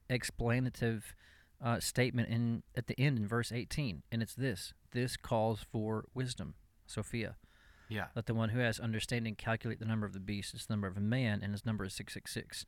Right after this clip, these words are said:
Speaker 1: In other
Speaker 2: Yeah.
Speaker 1: words, take, take this and realize you're going to need wisdom. Not the kind of wisdom that runs around saying, "Oh my gosh, let's figure out what the mark is. Let's figure out if it's the vaccine or credit cards or not."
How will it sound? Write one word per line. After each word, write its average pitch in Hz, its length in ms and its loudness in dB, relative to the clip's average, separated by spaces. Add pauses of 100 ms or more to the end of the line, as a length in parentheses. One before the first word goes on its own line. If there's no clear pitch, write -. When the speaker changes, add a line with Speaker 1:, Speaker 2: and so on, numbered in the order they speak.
(600)
Speaker 1:
In 117 80 6
other 135 160 6
Speaker 2:
Yeah. 120 40 2
Speaker 1:
words, 110 440 0 (760)
take, - 280 2 (200)
take - 340 4
this - 520 0 (300)
and 110 140 2
realize 117 540 2
you're 120 220 2
going 165 260 4
to - 140 0
need 120 360 0 (260)
wisdom. 104 680 0 (600)
Not 139 220 6
the 196 80 6
kind 185 300 4
of 127 120 2
wisdom 120 640 4
that 117 180 2
runs 123 380 6
around 120 500 6
saying, 117 320 4
"Oh 123 80 4
my 117 120 2
gosh, 117 260 2
let's 120 160 -2
figure 123 360 2
out 113 100 4
what 113 120 0
the 104 60 -4
mark 110 420 4
is. 80 380 -4 (400)
Let's - 160 -4
figure 120 340 2
out 120 100 4
if 107 100 -4
it's - 120 -8
the 110 80 0
vaccine 110 460 2
or 87 80 0
credit 135 280 2
cards 104 280 0
or 95 40 -2
not." 92 280 -2